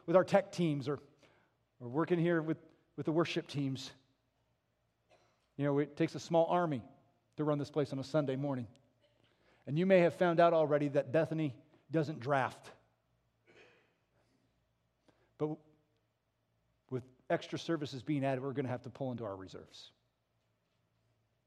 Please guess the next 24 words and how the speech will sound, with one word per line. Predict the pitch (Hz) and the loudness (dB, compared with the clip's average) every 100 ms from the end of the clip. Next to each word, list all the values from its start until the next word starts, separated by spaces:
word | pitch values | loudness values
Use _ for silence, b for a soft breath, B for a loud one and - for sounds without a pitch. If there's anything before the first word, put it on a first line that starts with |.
| _ _ _ b b b - | _ _ _ b b b -10
And | - | -2
some | 226 | 0
of | 208 | 2
you | 185 | 2
have | 180 | 2
been | 170 | 2
in | 180 | 0
this | 175 | -2
spot | - 170 165 | 0 2 4
where | 170 | 2
you've | 165 170 | 0 0
kind | 180 175 | 0 -2
of | |
sat | - 160 151 | -2 2 4
out | 151 151 - | 4 0 -2
for | 165 | 0
a | |
little | 156 160 | 2 0
bit | 147 156 151 | 2 2 0
because | - 151 156 | -4 -4 -4
you | 156 | -4
take | 170 165 | -4 0
breaks. | 151 160 - | 0 0 2
I, | 160 | 0